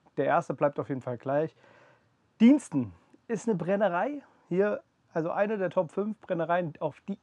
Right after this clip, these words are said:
ich verzichten könnte, ist Diensten. Ich weiß, mit Bunna und Legic, ja, also die Tobermory Distel Gruppe sozusagen, die machen tolle Produkte.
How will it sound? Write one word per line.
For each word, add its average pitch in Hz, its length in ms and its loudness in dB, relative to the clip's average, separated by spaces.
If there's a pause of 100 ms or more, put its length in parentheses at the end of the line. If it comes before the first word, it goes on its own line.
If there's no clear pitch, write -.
ich 269 220 2
verzichten 180 480 -8
könnte, 156 240 -4
ist 139 180 -10
Diensten. 170 400 -6 (460)
Ich 139 160 -2
weiß, 180 280 4
mit 143 200 -2
Bunna 196 580 0
und 143 360 -4
Legic, 185 920 2
ja, 143 180 0
also 135 320 -6 (460)
die 139 100 -2
Tobermory 165 720 0 (340)
Distel 185 380 -2
Gruppe 170 360 -6
sozusagen, 151 600 -4
die 139 100 -8
machen 160 320 -4
tolle 190 280 -2
Produkte. 175 560 -6